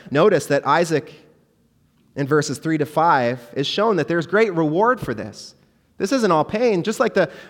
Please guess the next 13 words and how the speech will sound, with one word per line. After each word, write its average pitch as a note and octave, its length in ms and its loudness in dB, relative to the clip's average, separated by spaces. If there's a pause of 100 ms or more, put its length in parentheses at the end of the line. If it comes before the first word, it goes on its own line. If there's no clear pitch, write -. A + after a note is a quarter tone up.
(140)
patient G#3+ 400 2
goes F#3 220 2
into E3+ 160 0
surgery G#3 420 0
in E3 80 0
order G3 340 2
to F3+ 60 2
experience G#3 460 -2
the F3+ 80 -4
reward E3+ 440 2
of D#3+ 120 -4
healing, A3+ 340 -2
so B3+ 360 2